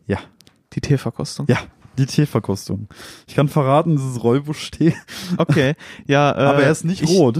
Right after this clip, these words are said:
Speaker 2: ich rate einfach mal <laughs> Zitrone. Räubusch-Zitrone.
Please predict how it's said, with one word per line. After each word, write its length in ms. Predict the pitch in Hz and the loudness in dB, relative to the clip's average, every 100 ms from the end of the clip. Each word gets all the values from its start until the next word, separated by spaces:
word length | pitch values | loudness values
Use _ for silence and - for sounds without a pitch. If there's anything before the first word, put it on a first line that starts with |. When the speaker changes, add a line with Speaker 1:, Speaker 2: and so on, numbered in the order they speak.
| - | 0
Speaker 2:
ich 400 | 175 - - 143 | -2 -2 -4 0
rate 300 | 156 180 151 | 0 2 0
einfach 400 | 120 143 139 123 | 0 -2 -2 0
mal 360 | 131 131 147 - - - | 0 0 0 -4 -14 -20
<laughs> 260 | _ - | _ -14
Zitrone. 600 | - 139 - 117 101 101 - - _ - _ _ - | -2 -2 0 0 0 -2 -6 -20 _ -20 _ _ 0
Räubusch-Zitrone. 1080 | 135 135 - - - 110 110 147 147 131 | 2 0 -4 -8 -6 -4 0 2 2 -2